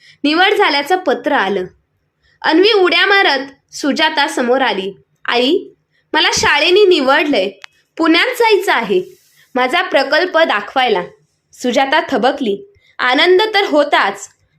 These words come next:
पण विचारही. खर्च, प्रवास, निवास,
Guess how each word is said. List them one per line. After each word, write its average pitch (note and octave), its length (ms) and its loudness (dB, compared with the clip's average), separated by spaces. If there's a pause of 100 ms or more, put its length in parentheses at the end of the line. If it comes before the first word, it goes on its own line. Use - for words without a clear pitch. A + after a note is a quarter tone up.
पण D#4 160 2
विचारही. C#4 800 0 (400)
खर्च, D#4+ 380 0 (400)
प्रवास, D4+ 440 0 (360)
निवास, C#4+ 460 0